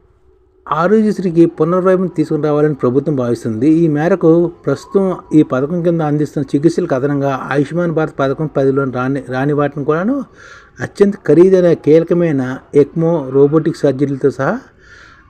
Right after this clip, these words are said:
అరవై ఐదు ప్రొసీజర్స్ను కూడా జోడించాలని సూత్రప్రాయ నిర్ణయానికి వచ్చిందన్నమాట. అంటే ఆయుష్మాన్ భారత్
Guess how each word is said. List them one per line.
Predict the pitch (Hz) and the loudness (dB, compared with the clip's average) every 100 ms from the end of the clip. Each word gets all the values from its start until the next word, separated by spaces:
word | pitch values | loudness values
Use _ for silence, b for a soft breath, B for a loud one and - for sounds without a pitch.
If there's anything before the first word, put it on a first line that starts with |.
| - | -6
అరవై | 131 151 160 | -2 0 4
ఐదు | 170 170 | 4 4
ప్రొసీజర్స్ను | - 147 - 196 185 175 170 | 2 -2 0 2 2 0 -2
కూడా | 196 | -2
జోడించాలని | 160 147 156 160 160 151 151 | 0 2 2 2 2 0 -2
సూత్రప్రాయ | - 147 - - 160 | -2 -2 -2 -2 -2
నిర్ణయానికి | 147 135 123 | -2 -4 -4
వచ్చిందన్నమాట. | 117 110 107 107 | -4 -4 -6 -10
అంటే | 123 123 233 254 B B B B - | -6 -2 -2 -4 B B B B -6
ఆయుష్మాన్ | 131 139 165 175 | -4 -4 -2 -2
భారత్ | 165 160 160 160 247 247 | 0 0 -2 -2 -4 -4